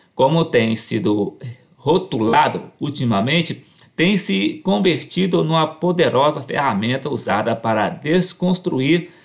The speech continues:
a cultura judaico-cristã. Isso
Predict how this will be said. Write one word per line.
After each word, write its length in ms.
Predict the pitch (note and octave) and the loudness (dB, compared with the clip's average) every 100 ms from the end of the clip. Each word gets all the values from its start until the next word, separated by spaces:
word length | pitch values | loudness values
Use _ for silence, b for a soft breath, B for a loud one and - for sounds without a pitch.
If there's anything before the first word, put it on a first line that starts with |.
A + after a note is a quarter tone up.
| B B B | B B B
a 200 | A#2+ D3+ | 0 0
cultura 560 | - F3 D#3 - D#3+ D#3 | 0 -2 -2 -2 0 0
judaico-cristã. 1200 | E3 - G#2+ A2 A2+ A#2+ A#2+ B2 - C#3 C#3 - _ B B B | 0 0 0 0 -2 -6 -6 -8 -4 -2 -2 -4 _ B B B
Isso 600 | B2 C#3 - F3 F#3 | -2 0 2 2 2